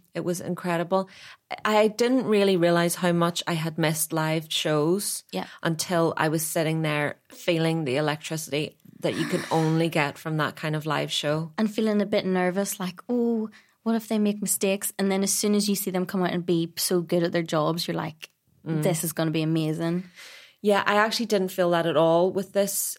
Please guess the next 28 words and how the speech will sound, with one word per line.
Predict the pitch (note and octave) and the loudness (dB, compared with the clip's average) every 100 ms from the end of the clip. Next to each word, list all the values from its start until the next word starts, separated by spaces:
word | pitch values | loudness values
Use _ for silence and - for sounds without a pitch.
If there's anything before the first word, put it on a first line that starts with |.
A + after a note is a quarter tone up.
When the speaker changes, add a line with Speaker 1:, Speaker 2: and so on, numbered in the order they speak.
| _ | _
Speaker 1:
um, | F#3+ F#3+ F#3+ - | -2 -2 -2 -4
show | - G3+ F#3+ F#3 F3+ _ _ - | -2 2 4 2 -2 _ _ -4
I | D#3+ | 0
usually | E3+ E3+ F3 F3 E3 | 2 4 2 0 0
do | D#3+ D#3+ | 0 2
get | E3+ E3 | 0 0
that, | E3+ E3+ | -4 -2
the | E3+ | -2
nerves | E3 D#3+ D#3+ D#3 | 0 0 0 -4
for | - D#3 | -2 -2
the | D#3 | -2
people, | D#3+ E3+ D#3 F3+ | -6 -8 0 0
because | E3+ D#3+ F3 D3+ | 0 -6 -4 -2
Speaker 2:
Yeah. | D#3 | -2
Speaker 1:
we've | D3+ D3+ | -4 -6
both | - D3 - | -6 -6 -6
been | A#2+ C#3 C#3+ | -8 -6 -6
on | C#3+ D#3+ | -6 -6
stage | D#3+ E3 D#3+ D#3 - | -6 -4 -4 -6 -12
before. | D#3 - D#3 D#3 | -12 -6 -4 -4
You, | D3 D3+ _ - | -6 -12 _ -12
you | C#3+ | -8
know | D3 C#3 | -6 -4
what | C#3+ | -4
that | G2+ - | -6 -6
feels | D#3 D3+ D#3 | -4 -2 -2
like. | F3 F3 | -6 -2
But, | D3+ - | -4 -4